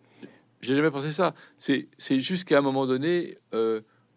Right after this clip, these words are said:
le niveau de complexité de, qu'a introduit un auteur dans un livre est parfois accessible, parfois à ses amis seulement, même à, à quinze personnes. Euh, je, par exemple, dans La vie, euh, mode d'emploi, pour reprendre cet exemple, les noms des Oulipiens amis de,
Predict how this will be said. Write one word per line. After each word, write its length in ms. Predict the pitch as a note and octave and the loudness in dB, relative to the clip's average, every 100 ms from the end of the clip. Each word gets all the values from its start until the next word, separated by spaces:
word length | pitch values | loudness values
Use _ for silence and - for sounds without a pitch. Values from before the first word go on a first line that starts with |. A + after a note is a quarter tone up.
| _ | _
le 140 | - C3+ | -2 0
niveau 300 | C#3+ C#3+ G3+ | 0 2 2
de 80 | F#3+ | 2
complexité 640 | D#3+ D3+ C#3+ D#3 - D#3 | -6 -6 -6 -8 -6 -4
de, 200 | C#3 G#2 - | -2 -4 -4
qu'a 140 | - C3+ | -2 0
introduit 460 | C#3 C#3 B2+ D3 | -2 -4 -4 -2
un 100 | C3 | -2
auteur 380 | B2+ B2 C#3+ C#3 | -2 -2 -2 0
dans 240 | A#2 A2 | -2 -6
un 120 | A2+ A2+ | -6 -6
livre 420 | D3+ G3+ C#3+ G#2+ _ _ _ _ _ | -8 -8 -8 -10 _ _ _ _ _
est 60 | |
parfois 280 | - A#2+ E3+ | -4 -2 2
accessible, 400 | D3+ B2+ - E3+ | 0 0 -6 -10
parfois 280 | - - F3 | -8 -4 -4
à 20 | |
ses 180 | F3 C#3+ | -4 -4
amis 220 | F3 A3+ | -2 -4
seulement, 360 | - C3 A#2 G#2+ | -4 -6 -8 -8
même 200 | A2+ A2 | -8 -4
à, 200 | G#2 G#2+ _ _ - | -6 -6 _ _ -18
à 80 | |
quinze 220 | A2+ D3 C#3 | -8 -6 -6
personnes. 500 | E3+ - G#3 C#3+ G#2+ _ _ _ _ _ _ | -8 -4 -4 -6 -12 _ _ _ _ _ _
Euh, 200 | G2 G#2 | -6 -6
je, 120 | G#2 | -4
par 220 | A#2 C3+ | -4 -2
exemple, 500 | D3 D#3+ F#3 D#3 A2+ | -2 -2 -4 -4 -4
dans 140 | A2+ A#2 | -2 0
La 140 | A#2+ | 0
vie, 280 | A#2 C#3+ C#3 | 0 -4 -2
euh, 100 | A2 | -2
mode 180 | A2 A2 | -4 -6
d'emploi, 360 | A2 - G#3 | -10 -6 -4
pour 180 | G#3 C#3 | -4 -4
reprendre 420 | C3 C3 D3+ C3 | -6 -4 -6 -6
cet 180 | A2+ A#2 | -10 -10
exemple, 520 | B2 A#2 F3 F#3+ A#2 A2 _ _ _ | -12 -8 -8 -8 -10 -12 _ _ _
les 140 | C3 D#3+ | 6 6
noms 200 | G3+ B3 | 6 4
des 180 | F#3+ D3 | 2 2
Oulipiens 580 | C#3+ C#3+ - D#3 C#3+ - _ _ _ _ _ | -6 -10 -4 -2 -2 -6 _ _ _ _ _
amis 420 | B2+ D3+ F#3 F3 | 0 0 -2 -2
de, 600 | A2+ G#2 G#2 F#2+ - - | -2 0 0 -4 -8 -14